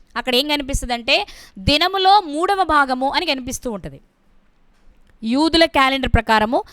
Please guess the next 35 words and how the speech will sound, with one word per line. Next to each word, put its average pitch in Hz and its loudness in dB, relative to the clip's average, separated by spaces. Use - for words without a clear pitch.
దినములో 359 0
మూడవ 370 -2
జాము 269 -2
అని 262 -4
లెక్క. 202 -6
మూడవ 359 -2
జాము 359 -2
అంటే 339 -6
ఇప్పుడే 294 0
చెప్పాను, 226 -2
సాయంత్రం 339 2
ఆరు 311 2
నుండి 349 -6
రాత్రి 262 0
పన్నెండు 302 0
వరకు 294 2
ఒక 359 2
జాము, 220 2
పన్నెండు 339 -2
నుండి 370 -6
ఉదయం 339 2
ఆరు 320 6
వరకు 320 0
రెండవ 294 2
జాము, 208 0
ఆరు 269 6
నుండి 403 -4
మధ్యాహ్నం 349 0
పన్నెండుకు 359 -2
మూడవ 370 2
జాము. 247 0
ఈ 359 0
మూడవ 415 -4
జాములోనే 359 -2
వస్తుంది 294 -4